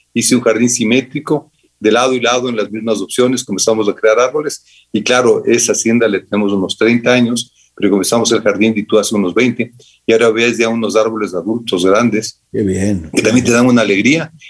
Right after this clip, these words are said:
Speaker 1: ir a ver cómo crece un arbolito, cómo crece, cómo se desenvuelve, qué necesita, el comunicarte. Y te, son seres vivos también, les puedes sentir que es,
Speaker 2: De acuerdo.
Speaker 1: es, y te cuidan, inclusive te dan una energía especial.
Speaker 2: Además, te inspiran vida,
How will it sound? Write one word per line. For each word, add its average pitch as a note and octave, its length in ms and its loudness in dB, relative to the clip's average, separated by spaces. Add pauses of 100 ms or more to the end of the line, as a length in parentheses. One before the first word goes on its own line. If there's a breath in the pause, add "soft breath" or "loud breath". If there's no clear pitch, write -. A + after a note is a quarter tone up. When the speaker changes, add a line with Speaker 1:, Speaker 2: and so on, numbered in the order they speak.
(100 loud breath)
Speaker 1:
ir C#3 200 4
a B2 60 2
ver D3 240 0
cómo C3 260 -6
crece A2 240 -4
un B2 80 4
arbolito, G#2 480 -2
cómo G#2+ 300 0
crece, - 440 -2 (300 soft breath)
cómo A2+ 180 2
se A2 120 2
desenvuelve, G#2+ 580 0
qué G#2+ 120 -2
necesita, A2+ 720 -2 (180 soft breath)
el G#2 120 -2
comunicarte. B2+ 800 -2 (320 loud breath)
Y B2 120 2
te, B2 160 0
son D3+ 180 2
seres E3+ 280 2
vivos G#3+ 320 2
también, C#3+ 320 -2
les A2 140 -6
puedes D3 300 2
sentir G#2 380 -2
que C3 140 -2
es, A#2+ 120 -4
Speaker 2:
De E2 60 -18
acuerdo. A#2+ 320 -4
Speaker 1:
es, G#2+ 220 -2
y - 60 4
te B2 160 0
cuidan, G#3+ 340 2
inclusive C#3+ 380 2
te - 140 -2
dan C#3 240 2
una B2 140 2
energía B2 540 -2 (300)
especial. A#2 600 -2 (720)
Speaker 2:
Además, C#3 420 2
te D3 60 0
inspiran D3 420 2
vida, A#2+ 420 2